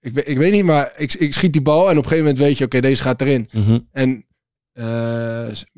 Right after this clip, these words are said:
Speaker 1: meestal hoor je dan aan het gejuich, zeg maar, of die ook, of die ook zit. Dus dan weet je het, eh, dan weet je het zeker. Maar ik, ik, ik, eh, ik, ik heb de bal echt nog nooit n-, echt tegen het net aan zien gaan.
Speaker 2: Mhm.
Speaker 1: Is me echt nog nooit gelukt.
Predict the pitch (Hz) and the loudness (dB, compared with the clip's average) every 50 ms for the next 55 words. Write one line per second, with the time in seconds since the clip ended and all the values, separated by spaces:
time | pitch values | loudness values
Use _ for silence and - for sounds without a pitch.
0 | 120 - _ 131 131 135 135 120 - 131 123 120 131 131 120 131 127 127 123 131 | -20 -20 _ -4 0 0 0 2 2 2 2 4 4 2 2 0 -2 -4 -6 -8
1 | 117 - 120 127 131 135 135 131 - 127 117 127 127 123 123 - 135 131 131 123 | -6 -4 -2 0 0 0 0 -2 -4 -6 -6 -4 -6 -6 -6 -4 -4 -4 -4 -4
2 | 123 - - 127 123 - 135 127 123 - - 139 147 143 139 110 - 127 123 123 | -8 -12 -16 -20 -10 -6 -6 -6 -4 -2 -2 -2 -2 -2 -4 -6 -4 -2 0 2
3 | 131 139 135 - 135 127 113 123 123 123 123 120 123 127 127 127 120 - - - | 0 0 0 -2 -6 -6 -4 -4 -4 -4 -4 -4 -4 -4 -4 -6 -6 -6 -8 -6
4 | - - 131 131 127 139 127 127 123 127 127 - _ _ 120 - _ _ _ _ | -2 0 0 0 -2 -4 -6 -4 -4 -6 -6 -10 _ _ -20 -20 _ _ _ _
5 | 139 143 123 _ _ - 123 117 113 117 113 - - 123 127 - _ - 123 127 | -20 -20 -20 _ _ -10 -8 -8 -6 -8 -8 -10 -10 -12 -12 -12 _ -6 -6 -4
6 | 117 123 117 131 127 120 135 120 120 123 117 123 143 156 147 - 127 127 127 - | -4 -2 -2 -2 -2 -2 -4 -6 -6 -6 -4 -2 0 -2 -2 -2 -4 -6 -6 -8
7 | - _ - 156 147 - - _ - 175 190 208 160 175 156 143 156 185 214 214 | -10 _ -6 -6 -6 -6 -6 _ 0 2 2 2 2 0 0 2 0 0 0 0
8 | - - 165 185 175 175 196 - 180 196 226 285 - 120 113 110 117 127 - _ | -2 -2 0 0 0 0 0 0 0 0 0 0 2 2 4 4 4 2 0 _
9 | - - - _ _ _ _ _ - 120 127 135 123 131 113 135 131 135 139 135 | -16 -20 -20 _ _ _ _ _ -12 -8 -6 -4 -4 -4 -2 0 0 2 2 2
10 | 127 - 123 120 113 - _ _ | 0 0 -2 -4 -4 -6 _ _